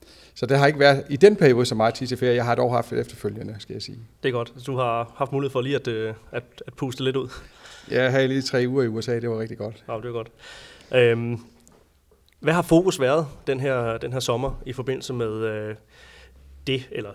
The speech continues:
Speaker 2: de næste, næste kuld, øh, potentielle landsholdsspillere, A-landsholdsspillere? Hvad, øh, ja, hvad har, hvad har I, hvad har I arbejdet med til de her, øh, slutrunder?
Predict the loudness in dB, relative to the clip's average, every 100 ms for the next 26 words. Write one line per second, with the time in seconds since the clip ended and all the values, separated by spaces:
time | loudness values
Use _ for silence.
0 | -12 -8 -8 -12 -18 -8 -6 -4 -4 -6
1 | -10 -14 -10 -8 -10 -10 -10 -10 -16 -20
2 | -12 -10 -10 -12 -12 -10 -6 -6 -4 -10
3 | -10 -10 -8 -10 -10 -8 -8 -8 -10 -10
4 | -12 -10 -8 -6 -2 -2 0 -4 -6 -10
5 | -12 _ _ -10 -10 -10 -14 -10 -6 -6
6 | -6 -10 -10 -8 -8 -8 -12 -10 -6 -6
7 | -6 -6 -8 -8 -10 -10 -14 -12 -10 -10
8 | -10 -12 -12 -10 -10 -10